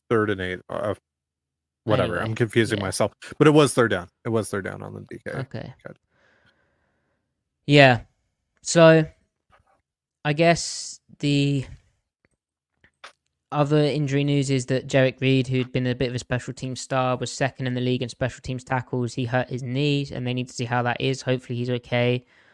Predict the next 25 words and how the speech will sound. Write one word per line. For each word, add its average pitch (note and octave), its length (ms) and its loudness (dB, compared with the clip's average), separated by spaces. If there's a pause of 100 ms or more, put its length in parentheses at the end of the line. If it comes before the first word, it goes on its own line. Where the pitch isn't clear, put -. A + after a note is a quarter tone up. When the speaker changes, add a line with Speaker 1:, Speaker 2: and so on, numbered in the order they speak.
(160)
Speaker 2:
He's B2+ 160 -6
Speaker 1:
Yep. G2+ 40 -8
Speaker 2:
been B2+ 120 -2
a B2 180 -2 (100)
really B2 260 0
kind B2 200 -6
of - 220 -8 (140)
unsung C3 300 -2
hero. C#3 380 2 (640)
Speaker 1:
Yep. G#2+ 140 -8 (1600)
Speaker 2:
Uh, - 40 -6
other B2+ 680 2
injury C3+ 340 0
news, B2+ 560 0
we, B2 220 -6
we've B2+ 140 -4
dealt D3 180 2
with C3 140 -2
Walker. B2+ 580 2 (1200)
Uh, A#2+ 220 -8
we've A#2+ 140 -12
dealt C3 180 4
with B2 100 -6
Geno A#2 220 -4
Smith. - 580 -12